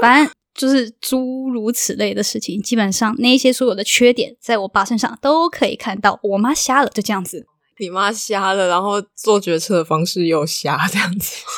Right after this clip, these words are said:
Speaker 1: 哦，我真的不晓得她当时在坚持什么欸。
Speaker 2: 你是说关于哪一个部分？就要跟你爸结婚还是不离婚？
Speaker 1: 就要结-，要结婚这件事情，到底是在坚持什么？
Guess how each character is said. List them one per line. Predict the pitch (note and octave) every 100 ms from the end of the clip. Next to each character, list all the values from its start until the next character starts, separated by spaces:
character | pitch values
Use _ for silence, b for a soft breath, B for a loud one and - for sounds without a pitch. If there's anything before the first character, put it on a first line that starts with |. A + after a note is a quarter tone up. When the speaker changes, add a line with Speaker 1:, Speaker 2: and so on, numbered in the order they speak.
| B B B _ -
Speaker 1:
哦， | F4
我 | D#4
真 | G4+
的 | F#4+
不 |
晓 | -
得 | A3
她 | C#4+
当 | E4
时 |
在 | -
坚 | D4 C#4 C#4+
持 | -
什 | A3+ - G3+
么 | A#2+ -
欸。 | E3 - _ _
Speaker 2:
你 | B3 A#3 C4
是 | D4
说 | D4 C#4 D4
关 | C#4+ C4+ B3 A#3+
于 |
哪 | G3 E3
一 |
个 | E3+
部 | F3
分？ | E3+ E3+ E3
就 | G#3 - -
要 | A3 F#3+ -
跟 | G3 F#3+
你 | F#3+
爸 | D#3 F3+ F3
结 | - D3
婚 | D#3 D#3+
还 | D#3+
是 | - E3 D3 D3 - _ -
不 | E3+
离 | G#3+
婚？ |
Speaker 1:
就 | D#4+
要 |
结-， | D#4 A3 G#3 A3
要 | C#4+
结 | A3 G#3
婚 | G3 A3+
这 | A3
件 | G#3
事 | G#3
情， | G3+ - G3+
到 | A#3+
底 | G#3+
是 |
在 | G#3+
坚 | G#3+ G3+ G3+
持 | - F3
什 | - -
么？ | C#3